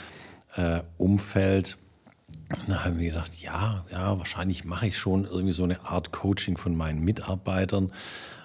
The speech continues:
aber dann hatte ich schon auch irgendwie den Anspruch, wenn ich den Weg gehen möchte und vielleicht mehr Leute auch außerhalb von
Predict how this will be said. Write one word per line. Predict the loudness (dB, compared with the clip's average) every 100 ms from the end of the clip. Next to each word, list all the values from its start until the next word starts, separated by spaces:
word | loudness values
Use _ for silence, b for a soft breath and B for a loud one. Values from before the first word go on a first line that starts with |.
| B
aber | -2 2 4 4 0 -4 -14 B B -20 _ -18 -18 _ -20 -20 -20 -20 -20 -20 -20 _ -10
dann | -6 -4
hatte | -4 -2
ich | -2
schon | 0 -2
auch | -2 -6 -4
irgendwie | 0 0
den | 0 -4
Anspruch, | -2 -2 -2 -4 -4
wenn | -2 -2
ich | -2
den | 0 0 0
Weg | -2 -2
gehen | 0 4 4 4
möchte | 4 2 -2 -2
und | -2 -4
vielleicht | -4 -4 -4 -4 -4
mehr | -2 0 0 0
Leute | 0 0 0 -4 -4
auch | -4 -6 -10 B B B 4
außerhalb | 6 6 2 0 -2
von | 0 0 0 -2